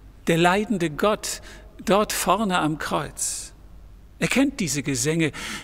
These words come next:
die Choräle des Schmerzes, weil er sie selbst gesungen,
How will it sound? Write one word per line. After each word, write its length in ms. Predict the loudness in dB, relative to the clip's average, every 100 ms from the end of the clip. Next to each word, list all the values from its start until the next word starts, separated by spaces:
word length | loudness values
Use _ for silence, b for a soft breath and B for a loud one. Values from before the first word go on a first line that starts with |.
| B
die 160 | -4 -4 -6 0
Choräle 640 | 4 4 4 4 4 2
des 180 | 0 2
Schmerzes, 760 | 4 4 2 2 2 2 2 -2 B B B B B -20 -20 -20 -8
weil 220 | 0 2
er 80 | 2
sie 220 | 0 0
selbst 1040 | 0 0 0 0 -2 -4 -4 -6 -10 -12 -14 -20 -20 -20 -20 -10
gesungen, 680 | -2 0 0 0 -2 -4 -10